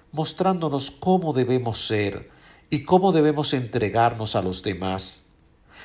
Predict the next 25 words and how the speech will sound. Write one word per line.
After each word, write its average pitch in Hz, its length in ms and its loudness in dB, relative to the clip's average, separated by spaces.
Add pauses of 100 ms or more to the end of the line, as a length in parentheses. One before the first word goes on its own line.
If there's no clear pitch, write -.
(140)
aprendiendo 202 640 2
incluso 139 640 0 (140)
a 139 140 4
orar 165 400 6
de 165 100 0
manera 151 380 0
profunda 143 640 0
como 131 240 0
lo 131 120 2
hizo 151 360 0
él 143 140 2
en 123 120 -4
el 110 100 -4
huerto 127 420 0
de 113 120 -4
Getsemaní, 95 800 -6 (680)
y 117 100 -2
sobre 98 360 4
todo, 165 520 0 (360)
recibiendo 151 840 2
la 127 80 4
Eucaristía 110 840 2
como 113 200 0
alimento 120 540 -4
espiritual, 95 920 -4